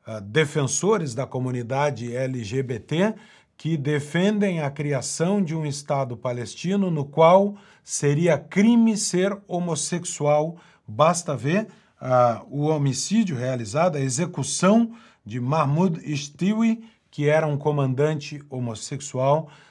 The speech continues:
das forças palestinas. Basta ver que Israel é o único país da região em que você pode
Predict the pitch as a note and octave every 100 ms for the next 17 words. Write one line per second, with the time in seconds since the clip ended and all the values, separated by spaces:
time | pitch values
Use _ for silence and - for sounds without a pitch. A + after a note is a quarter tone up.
0 | _ G#2+ C#3+ D3+ - D3+ D3 D3 C#3+ -
1 | C3+ B2+ - - F2+ C#2+ C2+ - _ _
2 | _ - G#2+ - G#2 C3 C#3 A2+ - A#2+
3 | A2+ D#3+ G3 B2 - _ _ F#2 G2 D3
4 | E3+ C#3+ C#3+ A#2 C#3+ D3+ A#2+ B2 A2 B2
5 | D3+ C#3+ D#3+ D#3+ D3 - D#3 E3 F#3